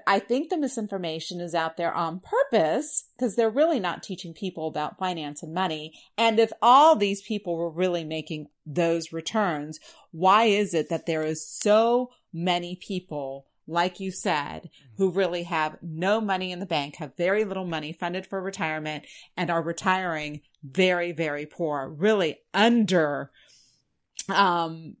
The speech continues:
Speaker 1: i-, i-, in, in a place where they're not gonna have the same kind of experience in retirement they had when they were working.
Speaker 2: Absolutely. Absolutely.
Speaker 1: So
Speaker 2: <laughs> And by the way, the name of our report is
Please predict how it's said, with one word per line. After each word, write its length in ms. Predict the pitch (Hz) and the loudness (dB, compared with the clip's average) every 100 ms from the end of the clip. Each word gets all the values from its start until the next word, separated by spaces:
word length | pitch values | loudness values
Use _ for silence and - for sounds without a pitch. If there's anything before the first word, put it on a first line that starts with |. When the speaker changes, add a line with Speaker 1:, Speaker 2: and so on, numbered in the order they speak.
| - | -12
Speaker 1:
i-, 120 | 107 - | -8 -4
i-, 340 | 220 - 240 | -2 2 4
in, 160 | 254 240 | 6 4
in 240 | 233 240 | 4 2
a 40 | 220 | 2
place 460 | - 262 220 220 | 2 4 4 4
where 340 | 214 180 170 - 175 - _ _ _ _ _ - - | 0 0 0 -2 -14 -20 _ _ _ _ _ -20 0
they're 200 | 226 233 | 4 4
not 240 | 220 202 196 | 6 4 2
gonna 160 | 170 | -4
have 340 | 170 180 165 135 | 0 2 2 -2
the 80 | |
same 380 | 156 - 165 160 | -8 -4 -4 -6
kind 320 | 160 170 160 151 | -8 -6 -4 -6
of 100 | 151 | -8
experience 800 | 147 - 175 165 151 147 143 156 | -12 -10 -8 -6 -6 -8 -10 -10
in 120 | 139 | -12
retirement 560 | 147 180 165 143 139 - | -12 -8 -6 -6 -10 -12
they 140 | 156 160 | -8 -6
had 240 | 147 135 | -6 -8
when 80 | 143 | -12
they 100 | 135 | -12
were 140 | 131 135 | -12 -10
working. 580 | 151 147 - 107 107 - | -12 -10 -10 -10 -16 -12
Speaker 2:
Absolutely. 500 | 147 127 113 110 104 _ _ _ _ _ | -10 -10 -12 -16 -18 _ _ _ _ _
Absolutely. 520 | 170 151 - 117 113 110 - | -2 -2 -4 -12 -14 -18 -20
Speaker 1:
So 580 | - - 190 180 175 175 180 - | -12 0 2 4 2 -6 -14 -6
Speaker 2:
<laughs> 240 | 135 - | -6 -4
And 400 | 185 196 131 175 | -6 -4 -4 -4
by 140 | 165 170 | -2 -2
the 80 | 160 | -2
way, 180 | 147 160 | -6 -6
the 100 | 135 | -6
name 220 | 147 147 | -8 -6
of 60 | 143 | -6
our 100 | 139 | -6
report 420 | 135 - 151 139 | -8 -6 -8 -6
is 200 | 127 123 | -8 -10